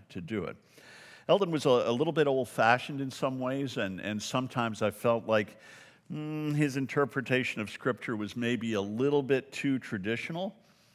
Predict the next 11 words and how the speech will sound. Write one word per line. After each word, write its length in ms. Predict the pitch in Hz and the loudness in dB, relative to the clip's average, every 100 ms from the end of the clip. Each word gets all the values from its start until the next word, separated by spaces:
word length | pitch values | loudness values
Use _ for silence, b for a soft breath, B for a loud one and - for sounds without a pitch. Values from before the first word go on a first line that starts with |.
| b b b b | b b b b
but 480 | 147 147 - - _ _ _ _ _ _ _ - | 6 6 4 -14 _ _ _ _ _ _ _ -2
I 120 | 139 | -2
never 580 | 147 175 214 208 208 208 | 0 4 4 4 0 -2
for 320 | - 139 117 | -6 -4 -2
a 60 | |
single 720 | - - - 180 175 175 160 - | -4 -8 -4 -4 -4 -6 -8 -14
second 520 | - - 156 - 143 | -14 -2 -2 0 -4
that 120 | 123 | -2
I 100 | 113 | -2
knew 280 | 110 113 104 | -2 -4 -4
him 220 | 202 185 | -6 -8